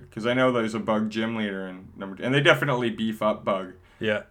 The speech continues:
Speaker 1: But it's, like, it's such a weak element in this game that it's, I, you wonder why they even introduce it.
Speaker 2: And they make it seem so cool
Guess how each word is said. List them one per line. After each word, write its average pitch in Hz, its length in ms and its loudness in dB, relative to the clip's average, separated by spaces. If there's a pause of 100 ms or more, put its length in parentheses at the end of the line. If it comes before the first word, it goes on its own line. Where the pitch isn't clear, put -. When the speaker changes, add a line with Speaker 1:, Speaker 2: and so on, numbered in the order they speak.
(140)
Speaker 1:
But 120 180 2
it's, 120 180 -6
like, 110 380 2
it's 110 180 -6
such 143 440 2
a 110 100 0
weak 113 480 -4
element 123 400 0
in 120 120 -2
this 123 180 -4
game 131 320 0
that 123 120 0
it's, - 360 -10
I, 110 80 2
you 110 260 -2
wonder 117 240 0
why 113 160 0
they 107 120 0
even 110 220 -2
introduce 104 520 -4
it. 147 120 -2
Speaker 2:
And 135 160 0
they 165 80 -2
make 185 240 0
it 139 80 -8
seem 160 220 -4
so 147 220 2
cool 165 500 0